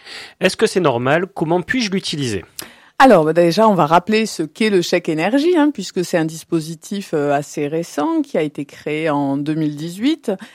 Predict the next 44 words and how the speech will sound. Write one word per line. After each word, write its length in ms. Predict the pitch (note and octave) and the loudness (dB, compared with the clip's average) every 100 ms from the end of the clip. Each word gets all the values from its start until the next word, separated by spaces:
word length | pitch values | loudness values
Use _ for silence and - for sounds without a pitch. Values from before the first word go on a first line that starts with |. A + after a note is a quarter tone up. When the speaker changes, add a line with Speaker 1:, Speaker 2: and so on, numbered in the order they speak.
| G3+ | -8
Speaker 2:
Et 60 | E3 | -2
donc, 180 | G#3 A3 | -2 0
le 100 | E3+ | 0
chèque 280 | - A3 | 0 0
énergie, 420 | G3 D#3+ D#3+ C4 D#4+ | -2 -2 -2 -2 -4
c'est 340 | - F#3+ - | -4 -6 -6
une 140 | E3 | -4
aide 160 | F3+ A#3+ | 0 2
au 80 | A3 | 2
paiement 380 | - D#3+ F#3 A#3+ | 0 -2 0 0
de 100 | G#3 | 2
la 120 | D3 | 0
facture 360 | D3 C#3+ A3 | -2 -6 -4
d'énergie 580 | A3+ F3 D3+ D#3 D#3 F3+ | -4 -4 -6 -8 -10 -10
du 160 | E3+ D3+ | -10 -8
logement 520 | C#3+ C#3 - E3 C4 | -8 -8 -4 0 0
qui 160 | E4 G#3 | 0 0
est 40 | |
attribuée 600 | E3+ - G3 E3+ E3+ D#3 | 0 -4 -8 -6 -4 -4
donc 240 | C3 C3 | -6 -8
chaque 280 | - F#3+ F#3+ | -6 -6 -2
année 500 | E3 D3 G3 C#4+ F4+ - | -2 -2 0 0 -2 -10
sous 280 | - - | -12 -8
condition 520 | C#4 A#3 G#3 G3+ - C4+ | -2 -2 -2 -4 -2 2
de 100 | C4+ | 2
ressources. 600 | A#3 A#3 - - - - _ _ - _ _ _ _ _ | 2 0 -4 -8 -12 -20 _ _ -20 _ _ _ _ _
Ce 260 | - - A#3+ | -18 -4 -2
chèque 220 | A#3 B3 | 0 0
énergie, 580 | A#3 G#3 G#3 G#3+ A3+ D4 | -2 0 -2 0 0 0
il 80 | C#4 | 2
est 60 | |
valable 340 | A3 G#3 A#3 C4+ | 2 4 2 0
quelle 200 | C4 B3+ | -4 -4
que 120 | C4 | -4
soit 240 | A#3+ B3 A#3 | -2 0 0
l'énergie 440 | G#3+ G#3 G3+ A3 | -2 -2 -4 -6
de 60 | - | -6
chauffage 680 | - G#3 - G#3+ G#3+ G3+ E3+ | -6 -4 0 0 2 0 -4
qui 140 | G3+ | -6
est 20 | |
utilisée 500 | F#3 - F3+ F3+ F3+ | -8 -8 -10 -6 -2
dans 140 | E3+ E3 | -2 -2
le 80 | |
logement. 420 | D#3+ D#3+ E3+ F#3+ | -2 -2 -2 -2